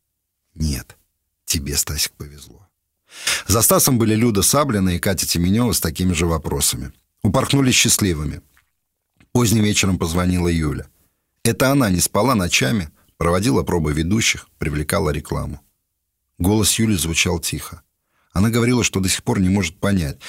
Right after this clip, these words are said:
Сказала, что переслушала запись эфира два раза. Ей было обидно за рыдающую дома Машу, Поле её малыша. Беседовала со Светой, несколько раз спросила, зачем.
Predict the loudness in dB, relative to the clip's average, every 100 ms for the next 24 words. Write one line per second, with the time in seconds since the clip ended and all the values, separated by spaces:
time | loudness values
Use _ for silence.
0 | -14 -14 -14 -4 0 2 0 0 -2 0
1 | 0 0 0 0 0 0 0 0 0 -2
2 | -2 -2 0 0 0 -2 -6 -14 _ _
3 | _ _ _ 0 0 2 0 0 -2 -2
4 | 0 0 0 0 0 2 0 0 -2 -2
5 | 0 0 0 0 0 -2 -4 -4 -2 -2
6 | -2 -2 0 0 -2 -4 -14 _ _ _
7 | _ _ 0 2 2 0 0 0 0 0
8 | -2 -2 -6 -10 -18 -4 0 0 0 0
9 | 0 0 0 -2 0 0 0 0 -2 -4
10 | -6